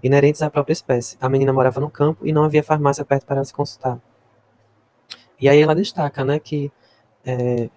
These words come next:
o homem, enquanto, eu tô falando homem, sexo masculino, tá? Mas sexo masculino é questão de gênero, né? Cis, homem cis, né?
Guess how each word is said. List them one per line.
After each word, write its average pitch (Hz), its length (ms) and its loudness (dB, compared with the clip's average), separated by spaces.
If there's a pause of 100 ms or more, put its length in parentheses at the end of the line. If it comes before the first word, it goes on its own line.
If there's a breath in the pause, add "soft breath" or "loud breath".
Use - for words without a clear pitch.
(120)
o 135 120 4
homem, 170 540 2
enquanto, 131 640 0
eu 120 60 -8
tô - 80 -8
falando 139 260 2
homem, 147 960 0
sexo - 300 -8
masculino, 143 480 -2
tá? 143 380 -4
Mas 135 180 0
sexo 139 280 -2
masculino 143 420 -2
é 151 40 -4
questão 147 360 -4
de 139 220 -4 (380 soft breath)
gênero, 139 420 2
né? 135 120 0
Cis, 143 440 -2
homem 143 180 2
cis, 123 420 -8
né? 147 140 -2